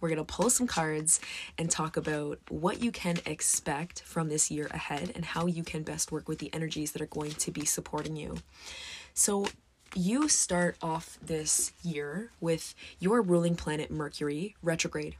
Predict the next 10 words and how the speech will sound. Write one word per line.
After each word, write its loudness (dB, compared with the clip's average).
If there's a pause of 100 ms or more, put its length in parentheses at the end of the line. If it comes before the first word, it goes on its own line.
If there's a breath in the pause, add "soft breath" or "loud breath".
(140)
in 2
your 0
Capricorn 0
fifth -6
house -2 (100)
of -6
self-expression -2
and -6
creativity. -6
So 0